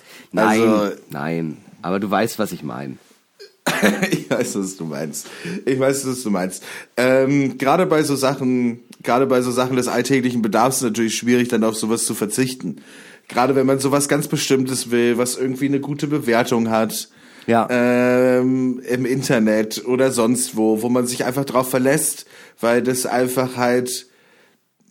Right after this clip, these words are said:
Speaker 2: ähm, weißt du, es ist das, das, das System, mit dem man fährt und wenn das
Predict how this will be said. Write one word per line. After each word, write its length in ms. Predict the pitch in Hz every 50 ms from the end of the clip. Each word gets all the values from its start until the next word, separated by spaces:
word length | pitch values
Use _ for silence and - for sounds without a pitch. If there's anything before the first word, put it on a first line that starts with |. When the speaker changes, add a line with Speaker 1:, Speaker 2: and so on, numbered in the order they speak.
| _ -
Speaker 2:
ähm, 760 | 120 123 123 123 123 123 123 127 127 131 127 127 131 127
weißt 260 | 117 131 156 151 - 185
du, 120 | 190 196
es 260 | 170 - 127 135 -
ist 340 | - 156 151 - - - -
das, 340 | 147 147 143 - - - -
das, 220 | - 139 143 139 143
das 180 | 143 135 139
System, 400 | - 147 - - - 160 160 170
mit 160 | 160 147 -
dem 100 | 147 139
man 180 | 135 127 123 123
fährt 440 | - - 165 175 190 202 220 220 220
und 320 | - 135 139 139 127 131
wenn 180 | 135 131 135 131
das 180 | 143 139 -